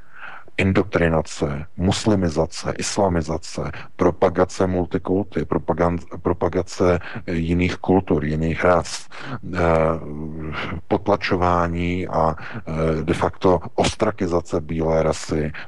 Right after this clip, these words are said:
pohádky, eh, o tom, jak, eh, kávová mlé-, eh, kávová nebo čokoládová barva, jak je skvělá a jak ta bílá je špatná. To je, to,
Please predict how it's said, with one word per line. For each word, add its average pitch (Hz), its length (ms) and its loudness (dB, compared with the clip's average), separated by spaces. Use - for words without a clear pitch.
pohádky, 90 840 2
eh, - 480 -12
o 82 300 0
tom, 85 300 2
jak, 73 220 0
eh, - 320 -12
kávová 82 680 4
mlé-, 78 320 0
eh, 80 200 0
kávová 80 520 4
nebo 78 240 2
čokoládová 80 640 2
barva, 80 420 2
jak 80 220 0
je 82 60 4
skvělá 80 760 4
a - 100 0
jak 80 180 2
ta 95 120 4
bílá 85 600 2
je 82 100 -2
špatná. 76 840 -4
To 87 60 2
je, 87 260 4
to, 101 60 -4